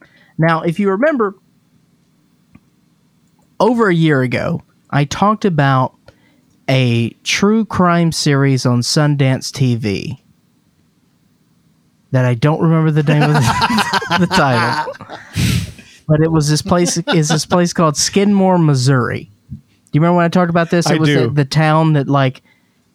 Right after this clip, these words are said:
Speaker 1: had way too many murders in it, and there was a guy that tormented the town, and then they, and then someone in the town killed him, but the town covered up that murder.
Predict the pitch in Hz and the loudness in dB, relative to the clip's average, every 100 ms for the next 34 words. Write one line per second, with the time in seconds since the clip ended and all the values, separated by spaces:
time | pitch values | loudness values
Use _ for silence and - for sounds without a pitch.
0 | _ 147 131 123 131 147 147 156 147 143 | _ -2 -2 -2 0 0 2 2 2 2
1 | 131 127 135 139 139 139 143 - 131 123 | 2 2 2 2 2 2 0 0 0 2
2 | 123 127 131 135 131 - 151 139 135 131 | 0 0 0 0 0 -2 0 0 0 0
3 | 135 120 135 131 127 127 123 120 113 120 | -2 -4 -2 0 0 0 0 0 0 0
4 | 120 123 120 131 135 123 131 131 131 - | 0 0 -2 -2 -2 0 0 0 -2 -2
5 | 139 135 135 135 123 131 127 123 - 139 | -2 0 0 0 0 -2 0 -2 -2 0
6 | 143 156 160 139 - - 131 135 - 139 | 0 0 0 -4 -6 -4 -2 -2 -2 -2
7 | 135 131 135 - 139 123 127 127 143 180 | 0 -2 -2 -2 -4 -2 -2 0 -2 -4